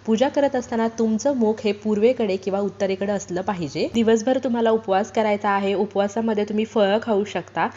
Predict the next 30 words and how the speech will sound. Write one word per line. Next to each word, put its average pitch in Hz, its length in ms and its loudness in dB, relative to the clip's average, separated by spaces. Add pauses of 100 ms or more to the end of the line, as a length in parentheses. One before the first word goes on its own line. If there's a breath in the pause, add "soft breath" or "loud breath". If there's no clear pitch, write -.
(300 loud breath)
संध्याकाळी 220 440 2
पूजा 226 360 0
केल्यानंतर 196 640 0
तुम्ही 202 420 -2
आरती 185 320 0
वगैरे 220 300 0
करा, 185 400 0
नैवेद्य 190 500 0
दाखवा, 190 440 -2
सेवा 196 360 0
करून 208 360 -2
घ्या 185 160 -2 (320 loud breath)
आणि 185 260 0
त्यानंतर 190 480 -2
तुम्ही 180 340 -6
जेवण 185 300 4
करायचं 165 440 -4
आहे. 135 220 -8 (300)
अशा 202 240 0
प्रकारे 254 400 2
अगदी 214 320 -4
साध्या 233 280 -2
सोप्या 285 280 -2
पद्धतीने 220 560 -2
तुम्ही 214 220 -4
हे 208 120 -2
प्रदोष 196 460 -4
व्रत 190 140 0 (160)
करा 180 240 0 (380 loud breath)
आणि 180 140 -2